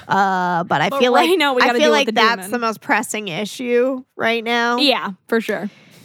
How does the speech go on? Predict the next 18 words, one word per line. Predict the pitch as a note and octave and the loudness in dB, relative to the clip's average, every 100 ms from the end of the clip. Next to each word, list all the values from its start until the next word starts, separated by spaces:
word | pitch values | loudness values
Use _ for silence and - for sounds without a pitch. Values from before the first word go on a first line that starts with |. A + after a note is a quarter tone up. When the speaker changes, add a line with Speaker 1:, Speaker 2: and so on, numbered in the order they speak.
| - | -4
Speaker 1:
Yeah, | A3+ G#3 G#3+ G#3 G3+ | 2 4 4 2 0
it's | A3+ - | -4 -6
kind | C#4+ D4+ | -8 -6
of | D#4+ E4 | -6 -4
like | C4 G#3+ - - | -2 -2 -6 -4
a | G#3 | -2
lot | G3+ G3 | 0 0
of | F3+ | -2
other | F3 F3+ | -4 -4
politics | F#3 G#3+ F3+ G3 - - | -6 -6 -4 -6 -8 -8
when | F#3 | -6
there's, | F3 F3+ | -6 -6
like, | B2+ | -8
climate | - - - G3+ F3+ | -10 -10 -6 -6 -4
change | B3+ A3+ A#3 | -4 -4 -2
happening. | B3+ A#3+ A#3 B3+ B3 B3+ B3 | -2 -2 -2 -4 -4 -4 -4
Speaker 2:
<laughs> | B3+ - - | -4 -6 -14
Yeah. | - | -14